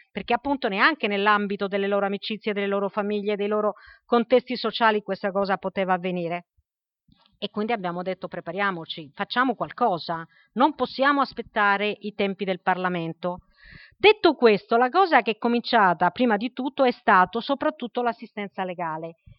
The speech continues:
spiegare che cosa loro potevano fare a legislazione vigente, che cosa non potevano fare, come dovevano essere supportate,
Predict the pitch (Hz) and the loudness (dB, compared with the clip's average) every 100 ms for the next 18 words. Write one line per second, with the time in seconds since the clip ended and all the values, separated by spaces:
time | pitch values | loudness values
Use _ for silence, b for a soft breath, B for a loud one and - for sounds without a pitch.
0 | _ - - 349 302 233 175 180 190 - | _ -12 -2 0 4 4 4 0 -4 -8
1 | 220 - 311 202 202 254 233 180 196 262 | -14 -6 -2 0 0 0 0 -2 -6 -4
2 | 220 175 185 - 175 202 185 208 185 165 | -4 -4 -6 -4 -4 -4 -4 -4 -4 -8
3 | 170 180 220 180 180 196 180 170 165 196 | -10 -8 -6 -6 -8 -6 -4 -4 -8 -10
4 | 202 - 269 202 220 208 196 226 277 302 | -6 0 0 0 -6 -8 -8 -6 -6 -6
5 | - 285 294 B B B - 339 339 262 | 0 0 0 B B B -2 0 2 0
6 | 247 247 254 - 214 202 - 196 220 - | 0 0 -2 -4 -6 -8 -10 -12 -12 -4
7 | 208 160 - 180 | -4 -4 -4 -6